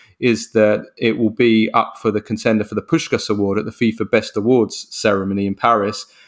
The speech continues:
for, for goal of the season in the world last, last, uh, uh, last year. Um, and he, he's shown, he showed in this game that he is back to his very brilliant best. He was a little bit slow after the World Cup,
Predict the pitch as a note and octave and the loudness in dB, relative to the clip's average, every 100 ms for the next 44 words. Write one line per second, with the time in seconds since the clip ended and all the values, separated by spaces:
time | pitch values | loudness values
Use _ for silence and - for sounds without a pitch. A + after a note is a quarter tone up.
0 | _ - A2+ A2 - G2+ - A#2+ A#2 A2+ | _ 0 2 2 -2 -4 0 2 4 2
1 | G#2+ G#2+ - B2+ A#2+ G#2+ F#2+ G2 - A2+ | 0 -4 0 2 2 0 -4 -8 -6 -4
2 | G2+ A2+ A#2 G2+ G#2 G2 - - A#2+ G#2 | 2 4 4 2 0 -2 -4 -8 -2 -2
3 | G2+ - G#2 G2 G2 G2 F#2+ - G#2+ - | -2 -6 -4 -2 -2 -4 -8 -10 -10 -8
4 | - G#2 G2+ - B2 G#2 G2+ _ - _ | -4 -2 -2 0 2 2 0 _ -20 _
5 | _ _ A2 A2 G#2+ G#2 B2+ A#2 A#2 D3 | _ _ -2 0 0 -2 -2 0 0 2
6 | D3 C#3 D3 C#3 - C#3+ C3 B2+ A#2+ - | 2 2 0 0 0 2 2 2 -2 -6
7 | - B2 - C#3 B2 A#2+ A2+ - B2 A#2 | -8 -6 0 2 4 2 0 0 0 2
8 | A2 - B2 A#2+ A2+ - A#2 - - G#2+ | 2 0 2 4 4 2 -2 -2 -4 -2
9 | A2 G2+ A2+ G#2 G2+ A2+ G2+ - G#2+ G#2+ | -2 0 0 0 -2 -2 -2 -2 -2 -2
10 | - G#2 A2 A#2+ A2 A2+ - - A2 G#2 | -2 -4 0 2 0 -4 -6 -2 0 0
11 | G2+ - G#2 G2+ G2 - G#2 - | -2 -2 0 0 0 0 0 -2